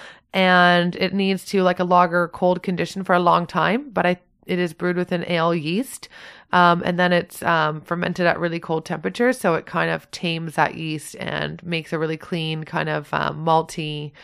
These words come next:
uh, beautiful brew. And ours turned out really well. We, um, it's really cold in the entrance of my loft, so we just left it there in a carboy, um, for,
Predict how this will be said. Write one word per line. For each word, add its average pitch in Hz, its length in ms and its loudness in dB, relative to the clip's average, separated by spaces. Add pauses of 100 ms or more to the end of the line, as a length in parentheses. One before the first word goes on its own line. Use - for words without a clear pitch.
(460)
uh, 147 540 -2 (100)
beautiful 233 460 0 (160)
brew. 180 320 6
And 233 100 6
ours 220 240 4
turned 233 220 0
out 208 180 6
really 196 240 2
well. 180 380 8
We, 180 340 0
um, 160 540 -2 (440)
it's 190 220 0
really 190 240 2
cold 190 500 4
in 180 260 -4
the 175 100 -2
entrance 175 380 -4
of 165 120 -4
my 160 140 2
loft, 175 460 4
so 180 180 0
we 180 80 2
just 175 240 -6
left 160 340 -2
it 160 140 -4
there 156 440 4 (380)
in 170 560 0
a 170 60 -2
carboy, 180 720 4 (380)
um, 156 500 0
for, 160 1000 2